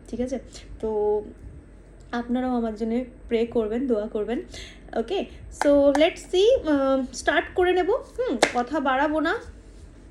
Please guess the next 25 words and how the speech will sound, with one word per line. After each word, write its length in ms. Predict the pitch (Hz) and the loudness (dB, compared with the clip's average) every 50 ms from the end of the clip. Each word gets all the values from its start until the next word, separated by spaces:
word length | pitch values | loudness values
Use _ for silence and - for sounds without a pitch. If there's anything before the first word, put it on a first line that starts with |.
| - - - - - - - - - - - - - - - - - - | -20 -20 -20 -20 -18 -16 -16 -18 -18 -18 -20 -20 -20 -20 -20 -18 -10 -6
যারাই 240 | 254 247 262 285 | -6 -4 -4 -4
আমার 200 | 294 277 247 247 | -4 -2 -2 -2
এই 100 | 247 247 | -2 -4
ভিডিও 260 | 226 220 233 214 233 233 | -2 -4 -4 -4 -4 -4
পর্যন্ত 360 | 233 233 233 240 233 - 240 | -4 -2 -4 -4 -4 -4 -6
পৌঁছচ্ছেন, 800 | 240 - 247 254 285 285 - 339 330 - - 339 311 311 311 320 320 - - - - - - - | -6 -6 -6 -6 -6 -6 -8 -10 -10 -10 -8 -6 -4 -4 -6 -8 -10 -16 -20 -20 -20 -20 -14 -6
ইউনিভার্স 560 | - 247 254 277 262 262 277 277 269 277 285 - - - - | -4 -4 -2 -2 -2 0 0 0 0 0 -4 -8 -14 -16 -12
প্লিজ 360 | - 269 269 277 302 302 294 - - - - - - - | -10 -8 -4 -2 -2 -4 -4 -8 -12 -14 -12 -12 -8 -6
তাদের 360 | - 240 233 226 247 254 262 233 233 - - - - 226 | -4 -4 -2 -2 -2 -4 -4 -4 -8 -12 -16 -16 -12 -8
মনের 260 | 220 226 247 247 240 | -4 -2 -2 0 0
মানুষটা 840 | 233 220 214 220 233 233 - - - - - - - 240 247 247 | -2 -4 -4 -4 -6 -6 -6 -10 -18 -18 -10 -6 -2 0 0 0
ওনাদের 380 | 220 220 226 233 226 233 247 240 | 0 -2 -4 -4 -2 0 0 0
নিয়ে 220 | 233 226 233 233 233 | 2 0 0 0 -2
কী 240 | 240 - 294 285 | -2 -2 0 0
ভাবছে, 600 | 285 240 233 220 202 - - - - 262 254 262 254 - - - - - - | 0 0 -2 -8 -8 -10 -10 -10 -6 -6 -6 -6 -6 -10 -18 -20 -20 -14 -6
কী 80 | - 359 | -4 -2
ইনটেনশন 800 | 302 277 285 262 269 247 302 302 311 311 311 - - 320 311 320 381 - - - - - - - - - - - 247 247 233 | 0 0 0 0 0 0 0 2 2 0 -2 -4 -6 -4 -4 -4 -6 -8 -10 -18 -20 -20 -20 -20 -18 -10 -4 -2 0 0 0
and 180 | 233 233 233 233 - - - - - - - - - - - | 0 0 -2 -4 -8 -14 -18 -20 -20 -20 -20 -20 -18 -12 -6
কী 120 | - 339 | -4 -2
ডিপেস্ট 380 | 277 254 240 233 294 294 - - - | -2 -2 -2 -2 -4 -4 -6 -8 -6
ফিলিং, 300 | - 277 254 269 294 339 370 - - - - - - - - - | -4 -4 -2 -2 -4 -4 -6 -10 -18 -20 -20 -20 -20 -18 -10 -4
সিচুয়েশন 500 | - 294 247 - 285 285 294 - 339 320 320 - | -4 -4 -4 -2 -4 -4 -2 -2 -2 -2 -2 0
কী 160 | - 311 320 330 | 0 0 -2 -2
আপনার 260 | 294 - 285 302 302 | -2 -2 -4 -4 -4
পার্সনের, 540 | 294 294 269 269 269 - 277 269 277 311 | -2 -4 -4 -4 -4 -6 -8 -6 -6 -10